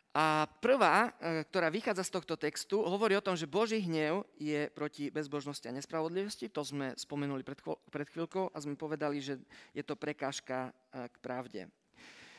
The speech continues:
Ehm, verím, že toto je pravda rovnako, ako to bolo vtedy, aj dnes. A že Pán Boh aj dnes, e, sa hnevá. To slovo je veľmi nepríjemné, ale Boží hnev,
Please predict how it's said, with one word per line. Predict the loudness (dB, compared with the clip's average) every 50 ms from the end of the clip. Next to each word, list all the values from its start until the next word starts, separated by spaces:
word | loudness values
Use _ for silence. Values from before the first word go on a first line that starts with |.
| -20 -20 -20 _ -4 2
Ehm, | 4 6 6 8 6 6 4 2 -2 _ _ _ _ _ _ _ 2
verím, | 6 6 8 8 8 6 6 4 2 -2
že | -4 -4 -2
toto | -2 -2 -2 0 0
je | 0
pravda | 0 0 2 2 4 4 2 2 2 2 2 2 2 0 -4 -8 -12 -16 _ _ _
rovnako, | -2 0 0 2 2 0 0 0 -2 -4
ako | -4 -4 -8
to | -6 -4
bolo | -4 -4 -4
vtedy, | -2 -2 -2 0 0 0 -2 -2 -4
aj | -4 -4 -4 -4
dnes. | -4 -4 -4 -2 -2 -4 -4 -6 -8 -10 _ -20 -20 -20 -20 -20 -20 -20 _ -4
A | -2 -2
že | 0 0 0 0 -2 -4 _ _
Pán | -2 0 0 2 0
Boh | 0 -2 -4 -8 -8
aj | -6 -6 -4
dnes, | -4 -4 -4 -4 -2 -4 -4 -4 -6 -8 -10 -12 _ _ _ -12
e, | -8 -6 -4 -4 -2 -4 -4 -6 -8 -14 -18 _ _ _ _ _ _ _ _ _ _ _
sa | -16 -14 -14 -12 -6
hnevá. | -4 -2 -2 -2 -2 -4 -6 -6 -8 -8 -12 _ _ _ -20 -20 -20 _ _ _ _ _ _ _ _ _ _ _ _ _ _ _ _ _ _ _ _ _
To | _ -14
slovo | -12 -8 -6 -6 -6 -6
je | -6 -6 -8 -8
veľmi | -8 -6 -6 -4 -4 -6 -6 -8 _ _ -10
nepríjemné, | -8 -8 -8 -6 -4 -4 -2 -2 -2 -4 -4 -6 -8
ale | -8 -8 -6 -6 -6 -8 -8 -12 -18 -14 -6
Boží | -4 -4 -4 -4 -4 -6
hnev, | -4 -4 -4 -2 -2 -4 -4 -6